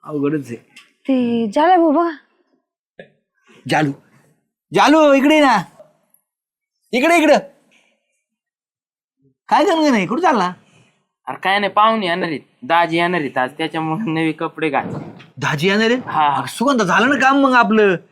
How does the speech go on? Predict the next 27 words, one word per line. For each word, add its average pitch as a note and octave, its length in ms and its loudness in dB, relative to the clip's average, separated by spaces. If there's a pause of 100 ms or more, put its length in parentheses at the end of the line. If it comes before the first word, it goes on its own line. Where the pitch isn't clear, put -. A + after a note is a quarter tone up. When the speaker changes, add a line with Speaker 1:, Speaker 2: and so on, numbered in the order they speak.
(260)
Speaker 1:
गावचा G#3+ 300 2
पाहुणा, A#3 440 2 (260)
दाजी. G3+ 440 2 (260)
Speaker 2:
हा. G#4+ 420 2 (300)
Speaker 1:
आई, A2 120 -6
ऐक A#2+ 200 -4
ना. A2+ 120 -4
Speaker 3:
काय? F#3 320 -2
Speaker 1:
अं, A2+ 800 -4 (100)
सुगंध, C#3 260 0
तिकडे G2+ 200 -6
कार्यक्रम A#2+ 380 -2
आहे G2+ 140 -6
थोडासा, G2 260 -4
Speaker 3:
हा. C#3 540 -6
Speaker 1:
तर A2+ 40 -6
गावातले B2+ 400 0
तीन C#3 240 2
जण, B2 160 0 (260)
आता A2+ 140 -6
तू D3+ 200 2
ये, B2 180 4
मी D3 140 2
आहे, C3 180 2
आपला A#2+ 180 0
भावशी C3 300 0
आहे, A2+ 120 -2